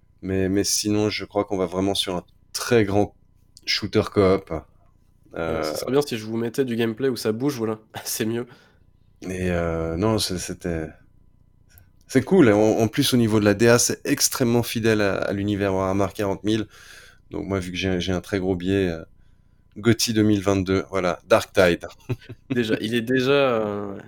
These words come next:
Speaker 2: il est déjà, euh, élu
Speaker 1: Non,
Speaker 2: produit
Speaker 1: et la
Speaker 2: de l'année.
Speaker 1: bande son, la bande son est excellente,
Speaker 2: Ouais.
Speaker 1: euh, par, par
Speaker 2: Parce que
Speaker 1: Jasper
Speaker 2: c'est,
Speaker 1: Kidd.
Speaker 2: c'est assez,
Speaker 1: Il,
Speaker 2: euh,
Speaker 1: il,
Speaker 2: c'est assez
Speaker 1: il a des
Speaker 2: chelou ce
Speaker 1: orque-,
Speaker 2: qu'ils ont fait,
Speaker 1: il a,
Speaker 2: mais
Speaker 1: il a des orchestrations complètement barges où il mélange des, des chœurs avec, euh, un gros clavier, euh,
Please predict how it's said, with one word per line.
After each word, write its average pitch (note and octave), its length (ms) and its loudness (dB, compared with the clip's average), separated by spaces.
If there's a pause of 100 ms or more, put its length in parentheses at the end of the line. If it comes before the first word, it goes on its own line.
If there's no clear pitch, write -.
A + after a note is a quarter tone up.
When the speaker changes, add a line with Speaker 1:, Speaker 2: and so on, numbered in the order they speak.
Speaker 2:
il G#2 100 -6
est A2 60 -2
déjà, B2 240 0
euh, A2+ 320 -2 (160)
élu B2+ 220 0
Speaker 1:
Non, D3 40 -2
Speaker 2:
produit B2+ 400 4
Speaker 1:
et - 20 6
la G#2+ 100 8
Speaker 2:
de G2 40 8
l'année. A2 180 10
Speaker 1:
bande C#3+ 120 6
son, D#3 340 0
la G#2 180 -6
bande D3 340 -6
son D3+ 240 0
est - 140 -6
excellente, C#3 520 0
Speaker 2:
Ouais. G#2 60 0
Speaker 1:
euh, F#2 240 0
par, G2 180 0
par F#2 80 -4
Speaker 2:
Parce G2 180 0
que G2+ 80 0
Speaker 1:
Jasper G#2 220 -2
Speaker 2:
c'est, G#2 60 -8
Speaker 1:
Kidd. G2 340 0 (800)
Speaker 2:
c'est - 240 -6
assez, A#2 260 -2
Speaker 1:
Il, - 40 0
Speaker 2:
euh, A2 220 2
Speaker 1:
il, A2 60 -2
Speaker 2:
c'est G#2+ 100 -2
assez A#2 180 -4
Speaker 1:
il B2 80 2
a B2 60 6
des C#3+ 60 6
Speaker 2:
chelou B2 80 6
ce A#2+ 60 6
Speaker 1:
orque-, B2+ 140 2
Speaker 2:
qu'ils A#2+ 140 -2
ont A#2+ 60 -4
fait, D3+ 140 -6
Speaker 1:
il C3+ 40 0
a, B2+ 40 4
Speaker 2:
mais B2 120 2
Speaker 1:
il B2 100 0
a A#2+ 60 0
des A#2+ 180 0
orchestrations A#2+ 720 -4
complètement D3 520 0
barges B2+ 380 4
où G#2+ 40 0
il G#2+ 100 0
mélange A#2 320 0
des, G2 160 -4
des G#2 180 -4
chœurs B2 500 2
avec, G#2 280 -2
euh, F#2+ 100 -2 (380)
un G#2+ 100 -2
gros A2+ 240 -4
clavier, B2 540 2
euh, F2 560 -2